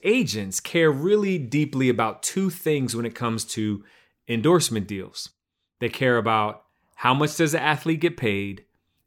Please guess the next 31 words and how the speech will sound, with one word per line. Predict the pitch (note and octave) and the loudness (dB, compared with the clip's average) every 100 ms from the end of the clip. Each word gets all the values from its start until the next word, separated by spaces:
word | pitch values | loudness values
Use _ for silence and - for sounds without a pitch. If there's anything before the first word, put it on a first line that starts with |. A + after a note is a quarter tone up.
| - | -8
and | A#2 A2 | -6 0
what | B2+ C#3+ | 0 0
does | C3 A#2+ | -2 -2
the | C3 | 0
athlete | A#2+ A#2 B2+ A2 | 0 -2 -2 -2
have | A2 G2+ | -2 -6
to | - G#2+ | -8 -10
do, | F#2+ C3 B2+ G2 F2+ G2 _ _ _ _ - | -4 0 2 0 -6 -12 _ _ _ _ -10
um, | G#2 G2 F#2+ | -8 -6 -8
in | G#2+ | -10
terms | G2+ A#2 G2+ | -6 -4 -2
of, | A2 | -4
like, | B2+ G2+ | -6 -6
what | G#2 A2+ | -4 -2
services | - D#3 A2+ - G2 | 0 0 0 -4 -6
do | G2+ | -6
they | G2+ | -6
have | F#2 - | -8 -12
to | |
do. | F#2 G2 - _ _ _ _ _ _ _ _ - | -16 -16 -18 _ _ _ _ _ _ _ _ 2
And | D#3 | 4
these | D#3 A#3+ | 6 6
are | G3 | 4
two | - - G3+ | 2 2 2
very | D3 A#2 D#3+ G3 F#3+ | 2 4 4 6 4
valid, | D3+ G#2 C3 C3 B2+ B2 A#2+ _ _ - | 2 2 6 6 4 2 0 _ _ -16
very | G2 C3 D#3+ E3+ D#3+ | 0 4 6 4 2
important | C#3 - C3 B2+ B2 B2 | 0 -2 -2 0 -2 -6
aspects | A#2+ B2+ B2 - A#2+ A2+ - - - | 0 0 0 -2 -4 -4 -6 -10 -8
of | A#2 A2+ A2+ G2+ - | -6 -4 -6 -8 -8
any | B2 B2+ B2 A#2+ A#2+ | -2 0 2 0 -2